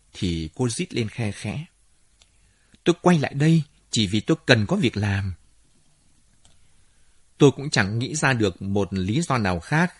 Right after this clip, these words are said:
khiến cô có mặt ở nơi này. "Thế cô bị phá sản rồi à?" "Đúng vậy," cô gắt gỏng. "Thế còn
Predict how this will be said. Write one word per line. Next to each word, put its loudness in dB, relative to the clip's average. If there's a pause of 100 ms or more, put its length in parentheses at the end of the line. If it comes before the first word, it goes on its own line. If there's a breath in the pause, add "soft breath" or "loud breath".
khiến 0
cô 2
có -2
mặt -2
ở -8
nơi 2
này. -2 (760 soft breath)
"Thế 4
cô 2
bị -4
phá -2
sản 0
rồi 0
à?" -4 (800 soft breath)
"Đúng 6
vậy," -2 (500)
cô 2
gắt -6
gỏng. -6 (720 soft breath)
"Thế 8 (100)
còn 2